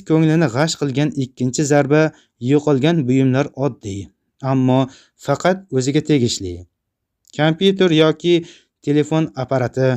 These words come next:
tilla buyumlar gumdon bo'lganida oila mulki sifatida hamma qayg'urardi.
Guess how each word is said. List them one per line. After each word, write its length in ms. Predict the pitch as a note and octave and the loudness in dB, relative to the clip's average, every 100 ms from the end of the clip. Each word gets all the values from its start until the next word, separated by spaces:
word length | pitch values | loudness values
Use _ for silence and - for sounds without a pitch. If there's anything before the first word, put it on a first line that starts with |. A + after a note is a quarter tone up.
| - _ _ - | -4 _ _ -2
tilla 280 | C#3 C3+ E3+ | 0 2 2
buyumlar 460 | C#3+ D3+ C3+ C#3+ | 2 2 2 0
gumdon 440 | B2+ B2 B2 B2 D3+ | 0 0 2 2 0
bo'lganida 580 | B2 A2+ A#2 A#2+ A#2+ C#3+ D3 - _ _ | 0 0 0 0 2 0 0 -6 _ _
oila 360 | B2+ C#3 C#3 E3+ | 0 2 4 2
mulki 280 | F3+ D#3+ E3+ | 0 -2 -4
sifatida 440 | - D3+ D3 D#3 D#3+ - _ | -6 -8 -2 0 0 -4 _
hamma 420 | - - E3+ E3+ E3 | -12 -4 -2 0 -2
qayg'urardi. 680 | C3 B2 A2 G2+ F2 - | -2 -4 -4 -6 -10 -12